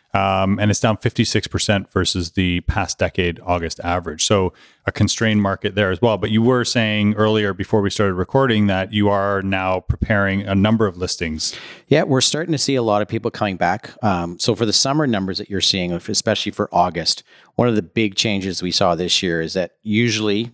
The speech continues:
Speaker 2: the market starts to slow down in the springtime. And so you get an accumulation of listings that don't sell right before summer hits. Everything was selling this year. If you listed January through April, it was pretty much sold.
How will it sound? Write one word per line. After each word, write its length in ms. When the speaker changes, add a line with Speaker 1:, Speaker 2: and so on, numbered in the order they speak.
Speaker 2:
the 160
market 260
starts 260
to 60
slow 240
down 160
in 60
the 80
springtime. 680
And 140
so 140
you 40
get 120
an 80
accumulation 640
of 100
listings 340
that 140
don't 240
sell 280
right 200
before 260
summer 280
hits. 360
Everything 400
was 120
selling 300
this 200
year. 180
If 120
you 140
listed 500
January 440
through 240
April, 360
it 140
was 140
pretty 260
much 240
sold. 380